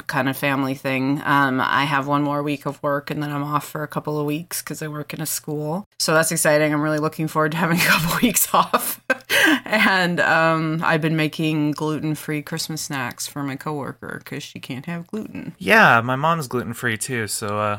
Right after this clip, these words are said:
Speaker 2: I, I know all about that struggle.
Speaker 1: Yeah, I always feel bad when I make something and I have to leave her out of it. So this time I'm trying to make sure I make things she can eat.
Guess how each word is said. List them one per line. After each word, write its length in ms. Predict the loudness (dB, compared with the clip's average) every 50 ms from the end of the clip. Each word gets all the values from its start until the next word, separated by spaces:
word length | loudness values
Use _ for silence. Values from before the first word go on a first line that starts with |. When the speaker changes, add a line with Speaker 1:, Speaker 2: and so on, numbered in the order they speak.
| -6 -8
Speaker 2:
I, 240 | -10 -8 -6 -4
I 40 | -4
know 180 | -2 -2 0 0
all 160 | 2 0 2
about 240 | 2 2 2 2 2
that 160 | 2 0 0
struggle. 420 | 0 -4 -6 -6 -4 -4 -6 -6 -4 -2
Speaker 1:
Yeah, 440 | 0 2 2 4 4 4 2 4 4
I 60 | 4 6
always 240 | 6 4 4 4 2
feel 180 | 2 2 4
bad 320 | 4 4 4 4 2 2 2
when 340 | 0 0 0 -2 -2 -2 -2
I 100 | -2 -2
make 260 | 0 -2 -2 -2 -2
something 460 | -2 -2 -2 -2 -2 -2 -2 -2 -2 -2
and 220 | -2 -2 -4 -4
I 100 | -4 -4
have 300 | -2 0 0 0 0 -2 -6
to 300 | -4 -2 -2 -2 -2 -4 -4
leave 180 | -4 -4 -4 -2
her 140 | 0 2
out 180 | 2 4 4 2
of 100 | 0 0
it. 180 | -4 -4 -4 -6
So 220 | -6 -6 -6 -6
this 220 | -4 -6 -6 -6
time 300 | -6 -4 -4 -4 -2 -2
I'm 140 | -2 -4 -4
trying 340 | -6 -6 -6 -6 -6 -6 -6
to 160 | -6 -6 -6
make 220 | -6 -6 -4 -4 -6
sure 240 | -6 -4 -2 -2 -2
I 60 | -2
make 200 | -2 -4 -4 -6
things 240 | -6 -6 -6 -6 -6
she 160 | -6 -8 -10
can 140 | -10 -10 -10
eat. 240 | -10 -10 -10 -10 -12